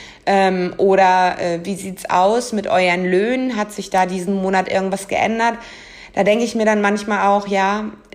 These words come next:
ein Anruf wäre doch einfacher, als, ja, eine E-Mail zu verfassen. Also ich glaube manchmal, dass man dann auch eher in Verbindung mit den Menschen ist, wenn man ein kurzes Gespräch hat,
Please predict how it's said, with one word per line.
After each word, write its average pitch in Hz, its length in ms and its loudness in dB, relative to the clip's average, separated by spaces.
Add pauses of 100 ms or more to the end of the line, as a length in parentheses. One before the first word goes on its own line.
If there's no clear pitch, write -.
ein 208 140 0
Anruf 226 800 -2
wäre 220 260 4
doch 202 300 -2
einfacher, 190 1000 0
als, 190 520 -4 (1160)
ja, 196 420 2 (360)
eine 214 100 2
E-Mail 254 380 4
zu - 140 -4
verfassen. - 520 -8
Also 175 180 -2
ich 180 120 -6
glaube 214 300 4
manchmal, 214 580 -2 (380)
dass 202 160 0
man 202 200 2
dann 214 220 2
auch 196 260 -2
eher 233 320 2
in 208 100 -4
Verbindung 240 500 0
mit 190 160 -2
den 190 140 -4
Menschen 180 380 -4
ist, - 220 -6
wenn 185 100 -4
man 190 140 -2
ein 190 80 -10
kurzes 196 340 -4
Gespräch 233 520 -2
hat, 196 140 2